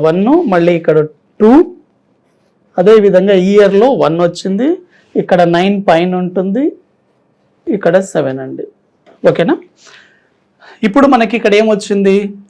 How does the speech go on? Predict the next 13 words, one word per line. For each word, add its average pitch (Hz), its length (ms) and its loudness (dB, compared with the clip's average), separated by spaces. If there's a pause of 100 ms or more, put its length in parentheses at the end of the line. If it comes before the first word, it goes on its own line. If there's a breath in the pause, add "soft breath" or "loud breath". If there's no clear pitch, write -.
(460)
Date 220 320 6
of 240 160 4
బర్త్లోని 202 680 4
నంబర్స్ని, 160 640 0 (640)
date 196 260 2
of 208 140 4
బర్త్లో 180 340 2 (100)
నంబర్స్ని 160 400 0
మనం 254 220 4
బర్త్ 185 200 2 (100)
చార్ట్లో 190 400 2
వేసుకున్నాము. 127 680 -4 (680 soft breath)
అయితే 196 300 4